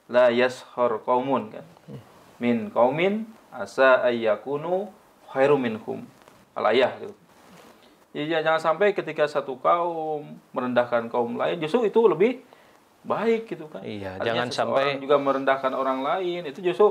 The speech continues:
Speaker 1: yang direndahkan itu lebih baik dari yang merendahkan itu.
Speaker 2: Iya, jangan sampai karena kita tidak suka dicari-cari ya kesalahannya
Speaker 1: Nah,
Speaker 2: apa.
Speaker 1: itu, kesalahannya
Speaker 2: <laughs>
Speaker 1: apa,
Speaker 2: Gitu.
Speaker 1: tanpa kita pun ya, e,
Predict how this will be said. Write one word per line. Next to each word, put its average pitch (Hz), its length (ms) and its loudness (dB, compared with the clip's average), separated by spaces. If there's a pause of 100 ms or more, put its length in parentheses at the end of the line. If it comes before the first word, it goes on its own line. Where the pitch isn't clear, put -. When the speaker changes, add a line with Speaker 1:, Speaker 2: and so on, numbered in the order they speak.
(220)
Speaker 1:
yang 151 300 2
direndahkan 147 520 2
itu 208 120 0
lebih 165 180 0
baik 175 220 2
dari 170 260 0 (500)
yang 139 180 -2
merendahkan 147 580 0
itu. 151 340 -14 (180)
Speaker 2:
Iya, 98 300 -16 (240)
jangan 104 240 -8
sampai 107 240 -2
karena 117 240 -4
kita - 320 -6
tidak 110 280 -2
suka - 280 -4
dicari-cari 147 640 -2
ya 139 100 4
kesalahannya 139 640 0
Speaker 1:
Nah, 139 140 0
Speaker 2:
apa. 156 160 0 (240)
Speaker 1:
itu, 120 80 -8
kesalahannya 123 500 -2
Speaker 2:
<laughs> 208 60 -2
Speaker 1:
apa, - 0 - (160)
Speaker 2:
Gitu. 127 140 2 (100)
Speaker 1:
tanpa 139 420 0
kita 151 240 -2
pun 190 180 0
ya, 170 140 -2 (540)
e, 143 120 -4